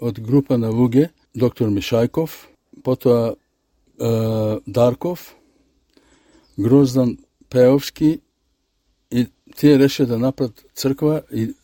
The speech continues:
која ќе припаѓа на екзархатот. И б-, во местото,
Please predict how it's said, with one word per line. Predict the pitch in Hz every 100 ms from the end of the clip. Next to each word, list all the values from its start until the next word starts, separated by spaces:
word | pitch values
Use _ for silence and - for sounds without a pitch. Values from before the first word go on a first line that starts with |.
| _
која | - 117
ќе | - 123
припаѓа | - 139 139 131 131 127
на | 104 120
екзархатот. | 117 107 120 - 123 113 87 _ _ _ _ _ - - _ _
И | 107 117 113 - _ - _
б-, | 104 - -
во | 117 117 123 117
местото, | 117 143 - 139 139 131 113